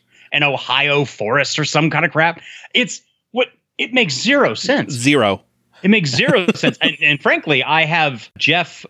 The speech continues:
Speaker 1: from Cadavercast to thank for that, because I watched it in one of his, like, movie marathons that we did, and it was just so odd.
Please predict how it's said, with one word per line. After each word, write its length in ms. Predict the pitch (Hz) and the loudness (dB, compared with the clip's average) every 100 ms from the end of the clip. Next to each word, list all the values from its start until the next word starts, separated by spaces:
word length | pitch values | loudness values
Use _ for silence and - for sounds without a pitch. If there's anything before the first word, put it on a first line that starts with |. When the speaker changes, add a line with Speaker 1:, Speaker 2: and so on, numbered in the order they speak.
| - | -6
Speaker 1:
from 300 | - 139 123 | -2 0 0
Cadavercast 1000 | 131 135 165 139 - 110 87 85 - | 0 0 0 -2 -4 -4 -4 -10 -12
to 120 | - 117 | -10 -4
thank 280 | 127 123 107 | -2 -2 -2
for 100 | 107 | -2
that, 200 | 98 90 | -2 -4
because 160 | 110 | -2
I 80 | 117 | 0
watched 340 | 113 135 160 - | 2 0 0 -2
it 100 | 123 | -2
in 120 | 120 | -2
one 140 | 123 | -2
of 100 | 117 | -2
his, 340 | 113 101 87 - | -2 -4 -6 -6
like, 220 | 117 98 | -4 -2
movie 340 | 107 139 143 | 0 2 2
marathons 600 | 110 104 95 104 95 92 | 0 0 -2 -2 -2 -2
that 120 | 107 | -4
we 100 | 98 | -2
did, 300 | 95 98 92 82 - - - - - - | 0 2 0 -2 -20 -20 -20 -20 -14 -2
and 140 | 165 | 2
it 60 | 165 | 4
was 180 | 147 - | 2 2
just 340 | - 208 - | 0 0 0
so 220 | - 123 95 | 0 -2 -2
odd. 400 | 120 143 - | -4 -2 -4